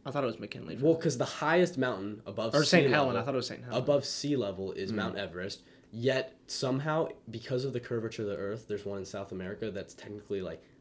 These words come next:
Speaker 2: closer to the upper edge of the atmosphere.
Speaker 3: Huh.
Speaker 2: Which
Speaker 1: But it's not higher?
Speaker 2: It is higher,
Speaker 1: But not
Speaker 2: but it's
Speaker 1: taller.
Speaker 2: not. It really doesn't make sense.
Speaker 3: That doesn't make
Speaker 2: It's
Speaker 3: sense.
Speaker 2: in
Speaker 1: Well, I
Speaker 2: South
Speaker 1: guess if you have,
Speaker 2: America.
Speaker 1: like, a mountain on top of a plateau,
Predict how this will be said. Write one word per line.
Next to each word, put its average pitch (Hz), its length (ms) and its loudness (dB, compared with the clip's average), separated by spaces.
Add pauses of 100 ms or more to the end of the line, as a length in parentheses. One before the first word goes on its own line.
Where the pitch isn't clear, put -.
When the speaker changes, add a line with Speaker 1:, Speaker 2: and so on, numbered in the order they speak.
(100)
Speaker 2:
closer 110 480 -2
to - 160 -12
the 92 240 -8
upper 98 440 -8
edge 95 220 -8
of 90 120 -12
the 90 140 -8
atmosphere. 80 720 -10 (100)
Speaker 3:
Huh. 92 140 -6 (440)
Speaker 2:
Which 92 220 -10
Speaker 1:
But 127 100 0
it's 120 100 -6
not 117 200 0
higher? 113 460 -2 (120)
Speaker 2:
It - 300 -8 (140)
is 104 340 -10 (600)
higher, 82 520 -12
Speaker 1:
But 123 140 -2
not 117 280 -4
Speaker 2:
but 101 80 -2
it's - 80 -4
Speaker 1:
taller. 117 560 2
Speaker 2:
not. 131 80 -4
It 123 220 2
really 127 260 2
doesn't 113 280 -4
make 95 180 -8
sense. 95 380 -8
Speaker 3:
That 107 100 2
doesn't 101 240 2
make 95 120 -4
Speaker 2:
It's - 80 -10
Speaker 3:
sense. 104 160 0
Speaker 2:
in 139 80 4
Speaker 1:
Well, 160 100 10
I 175 40 12
Speaker 2:
South 175 60 12
Speaker 1:
guess 185 160 10
if 190 100 8
you 190 120 12
have, 175 100 10
Speaker 2:
America. 165 180 8
Speaker 1:
like, 139 40 4
a 135 60 4
mountain 143 640 4
on 127 160 0
top 127 240 0
of 127 100 0
a 117 100 0
plateau, 123 800 -2